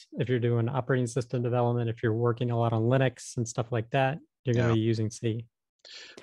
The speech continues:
Speaker 2: But those are, those
Speaker 1: All
Speaker 2: are
Speaker 1: right.
Speaker 2: usually the real pure C S type folks that are doing that mostly. Or
Speaker 1: Yeah.
Speaker 2: game developers do a lot of C, C plus plus writing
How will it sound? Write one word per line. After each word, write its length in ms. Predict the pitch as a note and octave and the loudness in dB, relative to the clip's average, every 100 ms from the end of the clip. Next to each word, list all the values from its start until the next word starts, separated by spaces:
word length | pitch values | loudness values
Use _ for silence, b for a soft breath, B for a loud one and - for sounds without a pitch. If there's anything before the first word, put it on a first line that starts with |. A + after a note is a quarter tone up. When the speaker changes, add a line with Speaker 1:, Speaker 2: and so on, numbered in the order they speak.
| - | 2
Speaker 2:
But 180 | B2 - | 4 8
those 240 | D3 D#3+ | 6 8
are, 140 | D3 - | 6 6
those 140 | D3 F#3 | 6 8
Speaker 1:
All 40 | |
Speaker 2:
are 20 | D#3 | 6
Speaker 1:
right. 80 | C3 | 2
Speaker 2:
usually 260 | B2+ A#2 | 2 2
the 100 | G#2 G#2 | 2 2
real 260 | C3+ B2 - | 4 4 4
pure 280 | - C3 A#2 | 4 6 6
C 380 | - - C3+ A2+ | 6 6 6 8
S 440 | A#2 - - - _ - | 8 6 4 2 _ 2
type 240 | A#2 F#2 - _ _ _ _ _ _ _ _ - | 2 2 -2 _ _ _ _ _ _ _ _ -16
folks 480 | - G#2 - - - | 0 0 0 -2 -2
that 80 | G2+ | -2
are 60 | |
doing 300 | F#2+ A2 F#2 | -2 -4 -2
that 180 | F#2 D#2+ _ _ _ _ _ - | -2 -4 _ _ _ _ _ -4
mostly. 580 | A#2 G2 - - F2 - _ _ _ _ _ _ _ _ _ _ - | 0 0 -2 -6 -10 -14 _ _ _ _ _ _ _ _ _ _ 4
Or 220 | D3 D3 | 8 8
Speaker 1:
Yeah. 100 | A#2 A2+ | 6 2
Speaker 2:
game 280 | B2+ B2+ A#2 | 6 6 6
developers 640 | G#2 F#2 F2+ E2+ F2+ E2+ - | 4 4 2 0 -4 -6 -6
do 160 | G2 | -4
a 80 | F2+ | -2
lot 200 | F2+ E2 | 0 0
of 60 | D#2 | -2
C, 420 | - G2 F2+ E2+ - _ | -4 -6 -10 -12 -18 _
C 200 | - E2+ | -12 -12
plus 220 | - E2 - | -8 -8 -6
plus 320 | F#2+ F2 - | -6 -4 -6
writing 340 | E2+ E2 - | -8 -8 -14